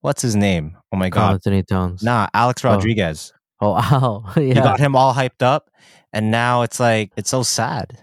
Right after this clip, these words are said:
Speaker 1: <laughs> It's so sad.
Speaker 2: You're right.
Speaker 1: And finally, the Suns and the Pelicans. Who, who's your M V P from that series?
Speaker 2: Chris Paul.
Speaker 1: No brainer.
Speaker 2: Mister Chris Paul.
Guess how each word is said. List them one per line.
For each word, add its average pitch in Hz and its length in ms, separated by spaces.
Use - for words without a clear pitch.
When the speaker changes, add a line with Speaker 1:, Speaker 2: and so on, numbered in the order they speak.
Speaker 1:
<laughs> 117 260
It's 143 140
so 143 220
sad. 147 480
Speaker 2:
You're 92 200
right. 92 320
Speaker 1:
And 110 140
finally, 127 360
the 98 100
Suns 131 380
and 120 80
the 110 40
Pelicans. 104 520
Who, 117 280
who's 120 220
your 110 80
M 104 80
V 101 120
P 98 160
from 95 160
that 85 160
series? 80 440
Speaker 2:
Chris - 220
Paul. 95 440
Speaker 1:
No 120 160
brainer. 107 120
Speaker 2:
Mister 107 200
Chris 101 380
Paul. 95 540